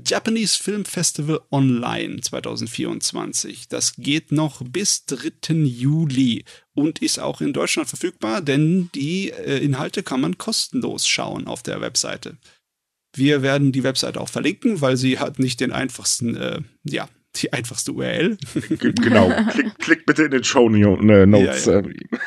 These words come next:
Speaker 2: <laughs>
Speaker 1: Und besonders laufen da noch, äh, Fernsehserien, zwei Stück,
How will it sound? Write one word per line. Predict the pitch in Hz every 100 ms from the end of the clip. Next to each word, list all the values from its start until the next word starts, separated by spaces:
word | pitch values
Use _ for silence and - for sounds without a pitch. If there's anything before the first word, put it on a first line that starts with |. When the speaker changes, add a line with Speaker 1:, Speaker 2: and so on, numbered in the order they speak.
| - - 156 -
Speaker 2:
<laughs> | - 170 202 - - _ _ -
Speaker 1:
Und | 156 160 - 151
besonders | 151 240 190 131
laufen | 131 185 165
da | 151
noch, | 139 151 151 -
äh, | 147 135
Fernsehserien, | 127 202 233 127 107 53 52 52 - - -
zwei | - 57
Stück, | - - -